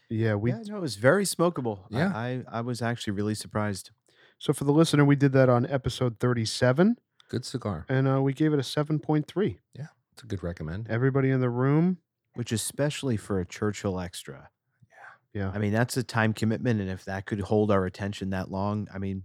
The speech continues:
Speaker 2: that, that does say something.
Speaker 3: It does.
Speaker 1: I think that was the episode, the Roast of Gizmo episode with the
Speaker 3: <laughs>
Speaker 1: Chivas.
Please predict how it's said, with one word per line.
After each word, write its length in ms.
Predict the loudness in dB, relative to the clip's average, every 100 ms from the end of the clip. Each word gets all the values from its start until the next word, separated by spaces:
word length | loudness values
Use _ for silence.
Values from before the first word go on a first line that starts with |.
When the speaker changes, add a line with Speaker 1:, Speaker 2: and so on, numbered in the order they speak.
| -8
Speaker 2:
that, 240 | -8 -6
that 160 | -8 -4
does 200 | -4 -4
say 160 | -6
something. 360 | -8 -12 -14 -16
Speaker 3:
It 60 | -14
does. 280 | -14 -14 -10 -4
Speaker 1:
I 60 |
think 180 | -2 2
that 100 | 4
was 140 | 2
the 100 | 4 2
episode, 380 | 2 0 0
the 80 | 0
Roast 300 | 2 0 0
of 120 | -6
Gizmo 460 | 0 0 0 -2 -2
episode 460 | -4 -8 -6 -6 -6
with 100 | -8
the 60 |
Speaker 3:
<laughs> 40 | -6
Speaker 1:
Chivas. 520 | -4 -4 -4 -8